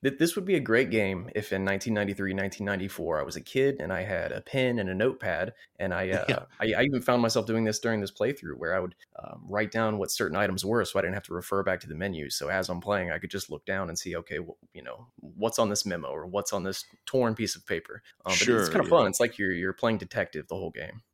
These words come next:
Speaker 2: Yeah, yeah, which I, I like, and I think, you know,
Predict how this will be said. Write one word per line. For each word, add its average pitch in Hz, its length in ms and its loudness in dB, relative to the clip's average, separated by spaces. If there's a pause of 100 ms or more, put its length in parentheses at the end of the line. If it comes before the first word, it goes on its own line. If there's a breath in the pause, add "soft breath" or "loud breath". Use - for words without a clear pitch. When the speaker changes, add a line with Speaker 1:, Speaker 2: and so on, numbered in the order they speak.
(120)
Speaker 2:
Yeah, 135 260 6 (120)
yeah, 107 180 2
which 95 560 0
I, 110 140 4
I 113 140 2
like, 123 400 4
and 95 260 -8
I 85 160 2
think, 95 340 -4
you 123 120 2
know, 98 220 0